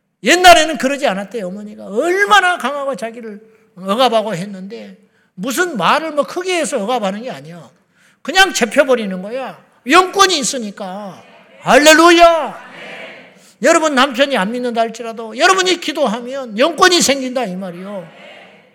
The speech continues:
자기도 모르게 의지해. 자기도 모르게 중요할 때는 물어본다고. 이런 믿음의 역사가 우리 안에 있기를 주님의 이름으로 축원합니다. 마지막으로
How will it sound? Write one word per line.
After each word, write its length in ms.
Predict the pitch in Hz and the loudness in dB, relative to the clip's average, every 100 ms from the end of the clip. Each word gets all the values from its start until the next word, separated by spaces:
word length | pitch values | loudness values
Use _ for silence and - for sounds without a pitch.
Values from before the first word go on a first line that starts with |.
| _ | _
자기도 360 | 233 294 349 311 | -2 2 2 2
모르게 260 | 302 294 | 2 2
의지해. 800 | 254 262 226 214 196 214 160 - _ _ _ _ | 2 0 -2 -4 -4 -4 -10 -14 _ _ _ _
자기도 340 | - 285 330 339 | -4 -2 2 4
모르게 300 | 339 320 311 | 4 4 2
중요할 360 | 262 311 285 | 0 4 2
때는 240 | 285 277 208 | 2 -4 -4
물어본다고. 800 | 233 226 202 202 175 208 196 160 _ _ _ _ _ | -4 -4 -6 -8 -10 -12 -12 -16 _ _ _ _ _
이런 260 | 180 226 202 | -2 -2 -2
믿음의 400 | 214 214 214 196 | -4 -4 -2 -2
역사가 360 | 196 208 196 | -4 -4 -4
우리 180 | 185 196 | -4 -4
안에 140 | 185 170 | -4 -6
있기를 640 | 175 190 277 302 - - _ _ | -8 -2 0 -2 -10 -20 _ _
주님의 360 | - 190 190 180 | -10 -6 0 2
이름으로 300 | 180 170 165 | 2 4 4
축원합니다. 920 | 165 196 170 151 156 143 131 147 143 - - - - - - - - - | 4 4 4 4 0 -2 -2 0 -2 -4 -14 -14 -14 -14 -16 -20 -20 -4
마지막으로 920 | 143 196 233 240 226 233 254 240 | 4 4 6 6 6 6 6 4